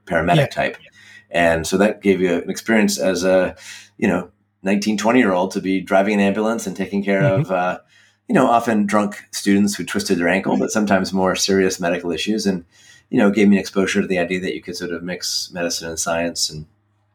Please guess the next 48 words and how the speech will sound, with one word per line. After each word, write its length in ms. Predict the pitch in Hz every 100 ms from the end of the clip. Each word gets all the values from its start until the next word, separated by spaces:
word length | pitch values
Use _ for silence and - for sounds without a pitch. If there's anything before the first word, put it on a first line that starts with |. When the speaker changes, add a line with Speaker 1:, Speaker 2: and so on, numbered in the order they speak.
| -
Speaker 1:
and 100 | 90
sort 120 | 87
of 60 | 87
combine 320 | 92 85 80
forces. 380 | 78 82 - -
So 280 | - 80 - _ _ _
I 20 | -
think 140 | 113
that's 180 | 107 -
sort 180 | 104 85
of 100 | -
how 160 | 92
it 80 | 85
came 180 | 98 85
together. 340 | 87 85 80
I 60 | 78
wasn't, 340 | 98 101 - _ _ _
I 40 |
don't 80 | 123
think 160 | - 113
at 80 | -
five-year-old, 760 | 107 113 131 135 139 139 -
as 120 | -
fi-, 180 | - 110
at 180 | - 92
five 240 | - 110
years 160 | 127 131
old, 160 | 131 123
I 80 |
wanted 280 | 117 110 113
to 260 | 110 107 101 - - - _
be 80 | -
Speaker 2:
Yeah, 240 | 147 120
Speaker 1:
a, 160 | - -
a 40 | - 127
Speaker 2:
yeah. 80 |
Speaker 1:
doctor. 340 | 110 113 113 123
I 60 |
think 160 | 104 101
I 40 |
wanted 200 | 95 95
to 80 | 92
be 100 | 92
an 60 | 87
astronaut 480 | 87 - 95 92 90
then, 300 | 95 104 101 - _
but, 360 | - 107 104 -
uh, 480 | 104 98 101 101